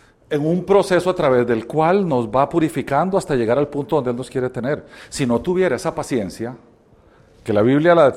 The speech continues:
lo, lo habla precioso, y dice que Él es paciente, paciente para la ira, tardo para la ira.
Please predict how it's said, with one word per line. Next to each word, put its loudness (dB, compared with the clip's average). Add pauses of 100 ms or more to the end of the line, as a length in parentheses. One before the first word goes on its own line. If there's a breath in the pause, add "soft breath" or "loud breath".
lo, -2
lo 0
habla 0
precioso, -4
y -4
dice -8
que -6
Él -2
es -4
paciente, -10 (1160 soft breath)
paciente -10 (800 soft breath)
para -10
la -6
ira, -6 (680 loud breath)
tardo -2 (160)
para -10
la -10
ira. -14